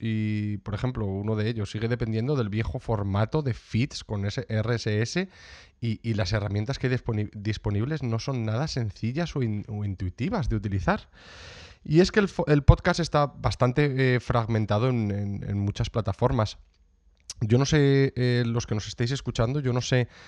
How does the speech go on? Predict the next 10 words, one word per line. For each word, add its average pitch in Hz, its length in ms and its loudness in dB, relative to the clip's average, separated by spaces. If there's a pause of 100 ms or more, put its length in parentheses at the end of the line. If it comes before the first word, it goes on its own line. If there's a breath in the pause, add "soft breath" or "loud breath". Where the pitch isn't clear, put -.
(240 loud breath)
cómo, 123 580 4
eh, 110 680 2 (140)
está 120 440 2
fragmentado 117 680 0
vuestro, 107 480 0
vuestro 104 380 -4
podcast, - 360 -4
pero, 110 140 -6
por 104 80 -6
ejemplo, 120 400 0